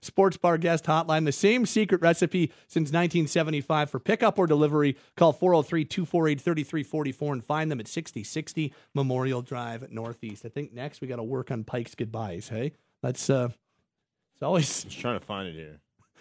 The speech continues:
Speaker 1: I wonder if it's still in there, 'cause I was thinking about it, too, 'cause Will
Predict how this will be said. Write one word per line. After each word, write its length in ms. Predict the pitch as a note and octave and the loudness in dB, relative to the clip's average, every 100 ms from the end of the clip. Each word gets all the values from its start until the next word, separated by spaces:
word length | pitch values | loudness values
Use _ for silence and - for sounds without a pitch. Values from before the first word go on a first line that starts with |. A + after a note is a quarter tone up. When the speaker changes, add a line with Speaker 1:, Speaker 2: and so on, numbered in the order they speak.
| - | -2
Speaker 1:
I 60 | D3+ | 2
wonder 180 | F3+ A3 | 4 4
if 80 | |
it's 120 | G3 - | 2 0
still 200 | E3+ E3 | 2 2
in 60 | |
there, 140 | E3 C#3 | 0 -2
'cause 100 | C3 | -2
I 40 | |
was 100 | D3 | -4
thinking 240 | - D#3+ D3+ | -2 -2 0
about 160 | C#3 | -2
it, 60 | C3 | -2
too, 80 | D#3+ | -6
'cause 160 | C#3 | -4
Will 340 | D3 G3 F#3+ | 0 4 4